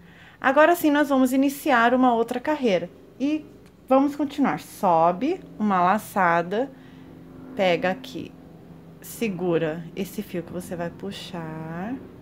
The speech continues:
passa por dentro, se passa por dentro do fio que você prendeu, faz um ponto baixo. Nós temos a primeira argola da carreira.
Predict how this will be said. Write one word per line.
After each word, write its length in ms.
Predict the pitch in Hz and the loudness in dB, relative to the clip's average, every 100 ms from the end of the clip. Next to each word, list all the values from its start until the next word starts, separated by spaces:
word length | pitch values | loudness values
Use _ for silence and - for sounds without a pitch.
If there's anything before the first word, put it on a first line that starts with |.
| - - - - - - - | -20 -20 -18 -18 -20 -18 -8
passa 340 | 208 202 185 | -4 -4 -6
por 200 | 214 247 | -4 -4
dentro, 680 | 226 226 220 226 233 240 226 | 0 0 0 0 -4 -6 -12
se 260 | - 208 202 - - | -10 -10 -10 -12 0
passa 460 | 214 202 208 - 214 | 4 6 4 0 -8
por 180 | 202 | -8
dentro 460 | 190 175 165 170 - - - - - - | -6 -6 -6 -8 -12 -14 -14 -14 -10 -8
do 80 | 190 | -6
fio 240 | - 170 | -4 -4
que 80 | 180 | -4
você 320 | 185 190 190 | -4 -4 -6
prendeu, 640 | - 226 240 226 220 226 - - - - | -2 0 0 2 2 0 -6 -14 -14 -10
faz 340 | - 214 202 202 | 0 2 2 0
um 100 | 208 | -4
ponto 360 | 220 202 202 | -2 -2 0
baixo. 540 | 254 247 151 - - - - - - - - | 4 6 4 0 -12 -14 -14 -14 -16 -14 -10
Nós 140 | 175 | -10
temos 320 | - 196 196 | -4 -2 0
a 60 | 196 | -2
primeira 520 | 139 190 185 196 233 | -2 -4 0 2 4
argola 400 | 247 208 190 196 | 2 4 2 2
da 140 | 196 202 | -2 -2
carreira. 500 | 240 214 190 135 | -4 -4 -4 -4